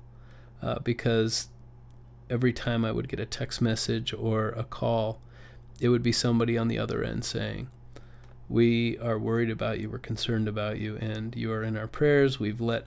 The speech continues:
our family know." Uh, we have a dear friend who is closely related to someone, uh, in a, in a very highly placed quorum of the church, and,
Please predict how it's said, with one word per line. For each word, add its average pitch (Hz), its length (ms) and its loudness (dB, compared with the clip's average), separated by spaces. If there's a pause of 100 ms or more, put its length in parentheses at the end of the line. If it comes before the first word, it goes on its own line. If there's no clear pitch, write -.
our 107 60 -4
family 117 440 2
know." 110 380 -4 (1800)
Uh, 107 180 2
we 120 220 4
have 131 160 6
a 107 60 0
dear 104 200 0
friend 107 440 -2
who 104 440 0 (1500)
is 127 140 4
closely 127 520 4
related 110 640 0
to 120 420 0 (560)
someone, 117 560 6 (220)
uh, 110 280 2
in 117 140 6
a, 110 160 2 (1300)
in 113 180 4
a 110 100 2
very 110 300 2
highly 110 400 2
placed 110 400 -2
quorum 110 340 0
of 110 120 -2
the - 80 -6
church, 117 480 -2
and, 95 260 -4